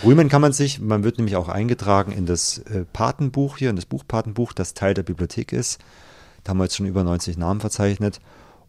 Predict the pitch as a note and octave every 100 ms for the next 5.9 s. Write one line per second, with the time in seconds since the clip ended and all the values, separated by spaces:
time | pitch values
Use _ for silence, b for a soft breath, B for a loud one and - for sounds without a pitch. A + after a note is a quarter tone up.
0 | - G#2 G2+ - - A#2 G#2 - - C3
1 | B2+ A2 A2+ G#2+ A2 G#2 G2+ G2 G2 G2+
2 | G2 G2 G2 G#2 A2 A#2+ - A2+ G2+ G#2
3 | G#2 F2 - G2 B2+ D3+ - A#2 B2 A#2+
4 | G#2+ G#2+ G#2 G2+ - G2+ F#2+ G2 G#2 G2+
5 | - A2 A#2 - - G#2 G2 F#2+ -